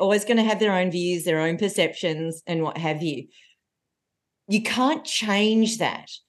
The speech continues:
But if they did think you're a bit of a ditz or a klutz or that piece of artwork wasn't good or that piece of work that you brought to the boardroom is not that great, what does it really matter?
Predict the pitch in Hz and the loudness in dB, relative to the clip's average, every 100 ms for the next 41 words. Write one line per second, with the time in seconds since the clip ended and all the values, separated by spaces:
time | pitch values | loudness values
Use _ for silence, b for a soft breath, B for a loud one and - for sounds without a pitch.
0 | _ _ _ 262 247 311 - 403 226 262 | _ _ _ 4 6 2 2 2 4 0
1 | 226 269 240 233 214 190 190 180 175 180 | 0 2 2 4 4 6 4 2 0 0
2 | 180 - - 165 156 156 196 185 - - | -2 -2 -2 0 0 0 2 2 2 -4
3 | 190 175 165 160 160 160 190 220 202 202 | 0 4 6 4 2 2 2 4 0 2
4 | 185 185 180 - 185 175 160 180 160 143 | 2 2 0 0 -2 -2 0 2 2 4
5 | 165 165 190 190 - - 170 _ 214 202 | 4 6 6 4 4 -6 -20 _ 0 2
6 | 185 165 175 175 175 175 175 170 170 170 | 2 2 4 4 2 -4 -2 2 2 0
7 | - 180 170 165 160 B B B _ - | -2 2 2 2 -2 B B B _ -2
8 | 190 196 190 185 170 175 170 156 156 - | 4 4 6 4 4 2 2 -2 -6 -4
9 | 180 185 170 208 - - - 202 311 - | -2 0 0 0 -2 -10 -8 -2 -2 -2
10 | 311 302 269 214 220 202 185 160 165 139 | -6 -4 -2 2 2 2 0 0 0 -2